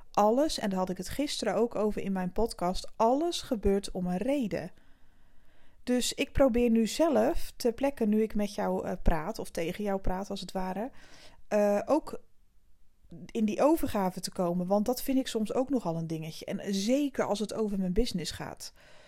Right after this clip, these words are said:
Als het over andere dingen gaat, kan ik dat nog best wel. Zo van, "Oh, nou, hè, eh, ik zie het wel, komt wel goed." Nee, dan moet het over mijn business gaan. Dat is mijn kindje. En stel je voor dat mensen niet op tijd, eh,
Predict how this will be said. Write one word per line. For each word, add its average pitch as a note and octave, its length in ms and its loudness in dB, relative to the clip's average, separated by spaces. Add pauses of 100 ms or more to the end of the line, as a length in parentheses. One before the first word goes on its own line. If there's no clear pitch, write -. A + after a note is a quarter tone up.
(220)
Als G#3+ 120 -2
het A#3 140 2
over C4+ 200 4
andere D#4 360 0
dingen C4+ 220 2
gaat, B3 300 -6
kan C4+ 160 0
ik G3+ 100 0
dat - 80 -8
nog D#3+ 180 -2
best D3 240 0
wel. G#2+ 320 -6
Zo G#3+ 200 -4
van, A3 200 -2
"Oh, C4 260 2
nou, F#3+ 320 -2
hè, G#3+ 140 -2
eh, F#3+ 400 -6
ik G3+ 160 -10
zie A3+ 180 -2
het A3 120 -4
wel, G3 500 0
komt B3 200 0
wel A#3+ 100 0
goed." A3 540 -2 (500)
Nee, F#3+ 260 2
dan G3+ 80 2
moet G#3+ 140 2
het - 120 -6
over G3 220 0
mijn F#3+ 140 -2
business A3+ 400 2
gaan. E3 200 -8
Dat F3 120 -8
is G3+ 100 -4
mijn G3+ 120 0
kindje. B3+ 460 -2 (760)
En G3 120 -4
stel C#4 440 2
je B3 160 2
voor B3+ 280 0
dat A3 140 -4
mensen A#3 500 2
niet B3 260 0
op - 140 -10
tijd, A3 460 -6
eh, G3+ 140 -4